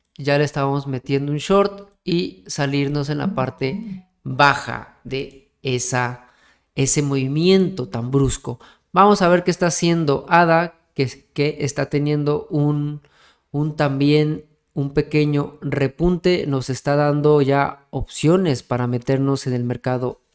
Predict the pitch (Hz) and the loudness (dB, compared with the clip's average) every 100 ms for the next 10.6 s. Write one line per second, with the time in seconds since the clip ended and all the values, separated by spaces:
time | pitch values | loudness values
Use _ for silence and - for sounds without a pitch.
0 | _ 135 135 123 196 190 190 - _ _ | _ -10 -8 -2 0 0 -2 -16 _ _
1 | _ _ 185 185 - 160 175 190 190 190 | _ _ 0 2 0 -2 0 0 -2 4
2 | 202 208 185 151 160 165 165 - _ - | 4 6 4 4 4 2 0 -8 _ -2
3 | 170 175 175 180 - _ _ _ _ _ | 0 2 0 0 -12 _ _ _ _ _
4 | _ _ _ _ _ _ _ _ _ _ | _ _ _ _ _ _ _ _ _ _
5 | _ _ _ _ - 139 143 151 139 - | _ _ _ _ -6 -2 -2 -4 -4 -2
6 | 135 151 165 175 135 117 - _ _ - | 2 2 2 0 0 -6 -12 _ _ -4
7 | 139 151 185 185 147 - 160 170 160 170 | 0 2 0 2 -2 2 2 4 4 2
8 | - - _ _ _ _ _ 156 156 170 | 0 -8 _ _ _ _ _ -2 0 -2
9 | 165 160 143 135 135 127 127 147 151 143 | 0 2 2 2 0 -2 0 2 4 2
10 | - 170 - 202 214 | 2 2 2 0 -2